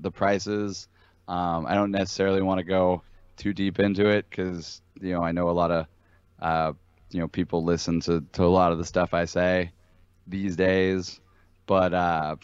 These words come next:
I'll, I'll just say that it's, it's, it's not particularly complex, and like a lot of things in gambling, I think that people think that you have to have incredibly sophisticated models and that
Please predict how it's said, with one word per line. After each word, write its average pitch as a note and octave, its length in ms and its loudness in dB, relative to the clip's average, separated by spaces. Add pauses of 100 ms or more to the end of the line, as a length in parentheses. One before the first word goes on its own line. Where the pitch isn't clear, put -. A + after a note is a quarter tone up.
(300)
I'll, F#2+ 140 -2
I'll G2 200 4
just A2 240 -4
say A2+ 240 4
that G2+ 180 -2
it's, - 380 -8 (540)
it's, - 260 -14
it's G#2 220 -8
not A2+ 280 2
particularly A2+ 600 -4
complex, G#2 880 -4
and G2 300 -6
like F#2+ 160 -4
a F#2 40 -8
lot F#2 220 0
of G2+ 80 -6
things G#2 280 -8
in G2+ 100 -6
gambling, G#2 680 0 (480)
I F#2+ 40 -2
think G2+ 400 -8 (220)
that F#2 320 -2 (160)
people G2 380 -6
think G2 600 -4 (540)
that F#2+ 160 0
you F#2+ 140 2
have F#2+ 260 2
to F#2+ 100 -4
have F#2+ 240 0
incredibly F#2 500 -4
sophisticated F#2 640 -6
models F2+ 640 0
and E2+ 200 -6 (340)
that F2 160 -4